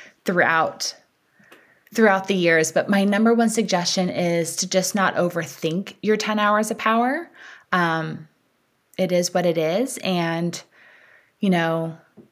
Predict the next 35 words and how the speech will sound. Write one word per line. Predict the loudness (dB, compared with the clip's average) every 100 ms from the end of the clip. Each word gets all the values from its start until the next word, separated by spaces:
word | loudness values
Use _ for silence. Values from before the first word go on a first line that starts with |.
| _ _ _ _ -4
use | 0 4 4 4
your | 2
time | -2 0 2 2 0 -2 -6 -4
to | 0
the | 0
best | -2 -6 -4 -4 -6 -6 -12 _ _ _
of | -8 -4
your | -4 -4
ability | -2 0 0 0 -2
that | -4 -6
works | -10 -8 -14
for | -8
you | -8 -2 -2
and | -2
your | -6
life | -6 -8 -8
circumstances. | -6 -6 -6 -8 -6 -8 -6 -8 -2
So | 0 0 0
we | -2 -2
all | 0 2 2 -2
can't | -4 -2 -2 -4 -8
spend | -4 -2
the | -2
day | 0 0
by | 0 -4 -6
ourselves | -6 -4 2 2 2 0 -4 -8
in | -4
our | -6
dream | -6 -8 -8
location, | -6 -8 -4 -2 -2 0 -2 0 -2 -6 -12 -20 -12 -2
one | 0
hundred | 2 0 -4
percent | -6 -6 -6 -6 -4
focusing | -4 -4 -6 -6 -6
on | -6 -6 -4 -4 -4 -8